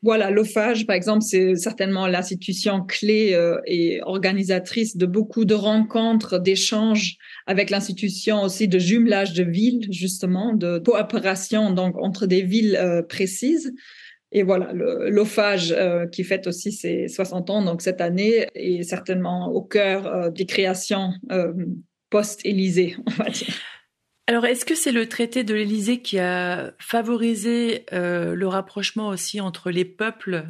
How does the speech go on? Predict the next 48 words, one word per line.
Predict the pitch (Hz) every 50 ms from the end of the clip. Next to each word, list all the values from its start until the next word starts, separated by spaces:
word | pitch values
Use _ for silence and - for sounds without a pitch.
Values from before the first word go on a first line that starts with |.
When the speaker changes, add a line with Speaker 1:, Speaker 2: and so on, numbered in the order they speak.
| 170 - -
Speaker 2:
euh, | 175 170 170 170 170
allemands | - 175 185 190 202 202 202 202 - - -
et | - 180
français, | - - - 196 185 - - 302 320
ou | 277 233
est-ce | 214 190 - -
que | - 233
c'est | 233 233 - - 208
le | 190 190
rapprochement | 190 208 208 - - 208 208 - 226 220
entre | 214 - - 190
les | 185 185
peuples | 185 226 226 - -
allemands | - 196 208 208
et | 208 185
français | 175 - 196 - - 240 240
qui | 240 - 202 196
a | 180 180 175 -
entraîné | 202 208 208 - - 233 214 226 220
le | 202
rapprochement | 202 202 202 214 208 226 214
politique ? | 226 240 240 226 226 190 - 220 202 - - 254 226
Speaker 1:
La | 220 208 196
question | 214 254 - - 220
de | 214 185 196 190 185 185
la | 180 185 190 190 185
poule | 185 - - 254 254 226 214
et | 208
de | 190 190 202
l'œuf | 208 214 226 233 233 -
entre | - 226 226 240 - 214
les | 220 220 214
historiens, | 226 247 - - 233 208 196 220 220 220 226 220 220
les | 208 202 208 180 190
historiennes, | 220 214 - 202 185 180 196 208 208 202 185
euh, | 175 180 180 180 180 185 285 - - - 339 285 - -
toujours. | - 240 220 190 214 269 285 294
Donc, | 226 220 220 247 202 185
je | 180 254
pense | 254 269 269 269 269
qu'il | - - 214
y | 208 214
a, | 202 196 190 185 - - - - -
il | 240
y | 233
a | 220
les | 226 214 190 180
deux. | 175 175 180 180 -